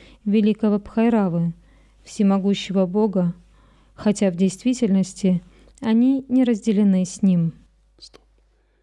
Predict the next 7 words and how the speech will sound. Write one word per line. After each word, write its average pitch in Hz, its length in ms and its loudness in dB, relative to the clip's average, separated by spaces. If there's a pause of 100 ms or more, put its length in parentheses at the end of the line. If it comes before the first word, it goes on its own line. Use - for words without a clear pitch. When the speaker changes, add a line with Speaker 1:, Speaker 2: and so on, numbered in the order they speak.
(1120)
Speaker 2:
Принцип 151 400 -2
зеркала 120 460 0
и 98 60 0
отражений 107 680 -2
показывает 120 760 -4
нам 113 120 0
многое. 92 560 -4